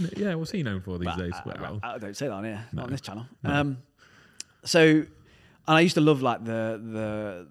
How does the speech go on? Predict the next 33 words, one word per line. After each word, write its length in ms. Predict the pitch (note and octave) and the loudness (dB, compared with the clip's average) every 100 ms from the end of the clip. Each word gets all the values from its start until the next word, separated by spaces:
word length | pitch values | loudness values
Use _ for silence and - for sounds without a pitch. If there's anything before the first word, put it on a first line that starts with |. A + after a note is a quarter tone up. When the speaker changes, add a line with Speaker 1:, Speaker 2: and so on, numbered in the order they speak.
| E2 | -12
Speaker 2:
the 120 | A#2 | -8
football 280 | - A2+ B2 | -6 -6 -4
side 180 | A#2 A2+ | -2 0
of 80 | |
it 160 | A2 G#2 | -2 -4
and 80 | G#2 | -8
the 60 | |
training 460 | G2 A#2 A#2 A2+ A2 | -8 -4 -4 -4 -6
and 280 | G2+ F#2 D2+ _ _ _ _ _ _ _ - | -8 -12 -16 _ _ _ _ _ _ _ -8
being 140 | C#3 B2+ | -4 -4
with 60 | |
the 60 | B2 | -4
players 380 | G#2+ A#2 A2+ G2 | -4 -4 -4 -8
and 200 | G2+ G2+ | -8 -8
the 100 | A2 _ C#3+ | -12 _ -6
good 140 | C3 | -4
banter 220 | A2+ A2 G#2+ | -2 -4 -6
and 80 | |
all 60 | G#2 | -10
that 80 | F#2+ | -12
sort 100 | G#2 | -16
of 60 | |
stuff. 180 | - G#2+ _ | -12 -14 _
But 200 | A2+ A2 _ _ _ _ | -8 -8 _ _ _ _
for 140 | - | -4
what 140 | C#3 D3 | -4 -2
you 60 | |
were 80 | C3+ | -2
paid, 360 | C3+ A#2+ A2+ A2 | 0 0 -2 -6
which 220 | C3 - | -12 -8
was, 260 | A#2 A2 G#2+ _ _ _ _ G#2+ _ | -6 -6 -8 _ _ _ _ -20 _
mm, 180 | A#2+ G#2 - - | -12 -12 -14 -10
peanuts, 520 | B2 A#2 G#2+ - - | -6 -6 -8 -12 -16